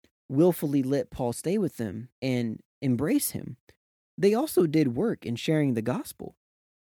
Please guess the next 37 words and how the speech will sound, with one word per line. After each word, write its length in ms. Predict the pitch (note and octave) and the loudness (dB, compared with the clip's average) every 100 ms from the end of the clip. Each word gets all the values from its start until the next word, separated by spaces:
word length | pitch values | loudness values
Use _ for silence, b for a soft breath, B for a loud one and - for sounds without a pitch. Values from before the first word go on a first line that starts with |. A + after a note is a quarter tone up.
| _ _ _ _ _ _ - | _ _ _ _ _ _ -4
If 40 | |
we 60 | F#3 | 2
look 180 | G#3+ | 4
at 80 | F3+ | 4
Acts 180 | F3 F#3 | 4 2
chapter 320 | - F3+ E3+ | 0 0 2
eighteen 320 | D#3 - D#3+ | 0 0 0
again, 400 | C#3+ B2 A3 F3 - | 2 2 0 -2 -2
a 60 | |
little 240 | C#3+ D#3 D#3+ | 2 4 4
bit 160 | D#3 | 2
later 320 | A#2 D#3 D3+ | 2 2 2
to 180 | C#3 D3+ | 0 -2
the 220 | C3 B2 | -2 -2
end, 160 | G#3 D3+ | -2 -2
in 160 | A#2+ A#2+ | -2 -4
verses 240 | C3+ B2+ | -4 -8
twenty-four 500 | - D#3 C#3+ - D#3 | -6 -2 -2 0 -2
through 180 | C#3+ B2+ | -2 -6
twenty-eight, 560 | - C#3+ C3 B2+ F#3 - _ _ b _ - | -2 -2 0 0 0 -4 _ _ b _ -4
look 120 | G#3 | -2
at 60 | A#3 | 0
this 140 | G#3 | -2
interaction 680 | E3+ D#3 D3+ G#3 - A#2 A#2 | -2 0 0 -2 -2 0 2
that 240 | A#2 A2 _ | 0 -2 _
Priscilla 380 | C#3+ - C#3 C3 | -2 0 2 2
and 100 | C3 | 0
Aquila 320 | B2+ D3 B2 | 0 2 2
have. 380 | A#2 B3 - - _ _ _ b b | 0 -4 -6 -10 _ _ _ b b
It 60 | _ - | _ -2
says, 220 | F3+ D#3 | 0 2
"Now 220 | E3 D#3+ | 2 2
a, 40 | C3+ - | 0 -2
a 120 | B2+ | -6
Jew 480 | C3 C3+ C4+ C#3 A2 - | -4 0 0 0 -2 -2
named 220 | B2+ A#2 | 0 0
Apollos, 680 | G#2 F#3+ G#3+ C3 - - | -2 -4 -2 -4 -8 -14